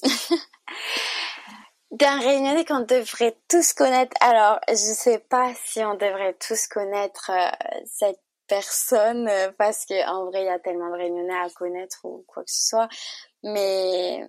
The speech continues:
Speaker 2: moi, il y a une Réunionnaise que j'adore suivre sur Instagram, que, où j'adore. C'est, euh, Joanne de, Defay. Elle est, c'est une surfeuse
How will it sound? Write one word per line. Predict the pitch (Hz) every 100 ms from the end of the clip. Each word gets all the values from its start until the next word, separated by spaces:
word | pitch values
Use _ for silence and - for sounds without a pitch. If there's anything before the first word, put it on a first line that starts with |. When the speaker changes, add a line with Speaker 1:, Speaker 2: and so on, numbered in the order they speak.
| _
Speaker 2:
moi, | 208 226
il | 220
y |
a | 196
une | 196
Réunionnaise | 202 190 190 190 208 214 -
que | 196 190 185 190
j'adore | 190 185 175 190 202 -
suivre | - 208
sur | - 208
Instagram, | 190 185 - 180 180 190 190 190 185
que, | 185 175 175 170 - _
où | 175
j'adore. | 180 185 175 185 180 196 - - - -
C'est, | - - 202 190 185
euh, |
Joanne | 180 196 196 202 202
de, | 190 190 -
Defay. | 180 185 190 - 208 359 - _ - - - -
Elle | 202 196 190
est, | 190 190 185 190
c'est | - 196
une | 190
surfeuse | - 196 - - 190 202 214 202